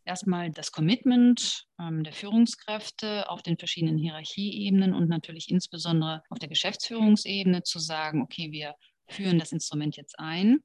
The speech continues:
Dann, wie gesagt, müsste der Personalrat einbezogen werden. Es ist ein Leitfaden zu entwickeln. Da wird's schon ein bisschen tricky, wenn ich das so sagen darf. Also ich kenne Leitfäden aus der Praxis, die vier, fünf, sechs Seiten umfassen. Ich kenne aber auch Leitfäden, die im Prinzip eine halbe Seite umfassen. Ich würde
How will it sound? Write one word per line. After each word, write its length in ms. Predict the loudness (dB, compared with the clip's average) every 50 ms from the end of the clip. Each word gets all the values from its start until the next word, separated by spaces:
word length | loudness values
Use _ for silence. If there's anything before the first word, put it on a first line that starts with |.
| _ -6
Dann, 240 | 0 2 4 4
wie 100 | 4 2
gesagt, 280 | -2 -4 -4 -4 -4 -4
müsste 160 | -6 -6 -6
der 100 | -8 -10
Personalrat 920 | -12 -12 -8 -6 -6 -4 -4 -4 -6 -6 -6 -4 -4 -4 -4 -4 -6 -6 -6 -4
einbezogen 680 | 0 2 2 2 2 0 -4 -8 -6 0 0 0 0
werden. 360 | 0 -2 -4 0 2 2 2 2
Es 180 | -2 -8 -14
ist 160 | -16 -4 -2
ein 80 | 0 0
Leitfaden 600 | 0 -2 -6 -10 -12 -12 -14 -12 -2 2 2 2
zu 160 | 2 0 -2 -2
entwickeln. 800 | -2 -2 -2 -4 -6 -10 -8 -6 -6 -4 0 2 4 4 4
Da 260 | 4 0 -2 -2 -4
wird's 280 | -6 -8 -6 -4 -2 -2
schon 200 | 0 0 -2 -2
ein 200 | -2 -2 -2 -2
bisschen 360 | -4 -6 -8 -4 -4 -4 -4 -4
tricky, 380 | -6 -6 -6 -4 -4 -4 -2 0
wenn 120 | 2 2
ich 80 | 0 0
das 180 | -2 -8 -12 -10
so 100 | -10 -10
sagen 460 | -8 -8 -6 -4 0 2 2 2 2
darf. 540 | 0 -2 -4 -4 -4 -6 -6 -8 -12 -12 -8
Also 220 | -8 -8 -6 -6 -6
ich 140 | -6 -6 -2
kenne 200 | 2 2 2 2
Leitfäden 540 | 2 -2 -4 -6 -4 -4 -2 0 0 -2
aus 140 | -2 -4 -8
der 100 | -10 -12
Praxis, 520 | -14 -12 -12 -12 -10 -12 -14 -14 -14 -14 -12
die 140 | -12 -12
vier, 260 | -12 -8 -6 -6 -6 -6
fünf, 280 | -4 0 0 0 0
sechs 300 | 0 -4 -6 -4 -4 -2
Seiten 360 | -2 -2 -2 0 0 0 0
umfassen. 640 | 2 0 -2 -4 -4 -8 -10 -4 0 2 2 2 2 0
Ich 300 | -4 -8 -8 -10 -10 -10
kenne 280 | -4 -2 0 0 0
aber 240 | 0 -2 -2 -2 -2
auch 140 | -4 -6 -6
Leitfäden, 760 | -6 -6 -6 -4 -4 -4 -4 -4 -4 0 2 2 2 2 2
die 180 | 0 -6 -6
im 140 | -4 -4 -2
Prinzip 360 | -2 -2 -4 -6 -8 -8 -8
eine 120 | -8 -8 -6
halbe 240 | -8 -8 -8 -10
Seite 380 | -10 -6 -4 -4 -4 -4 -4 -4
umfassen. 720 | -2 -4 -4 -4 -4 -6 -6 -6 -2 0 2 4 4 2 2
Ich 220 | -2 -4 -6 -8
würde 340 | -8 -6 -4 -4 -4 -6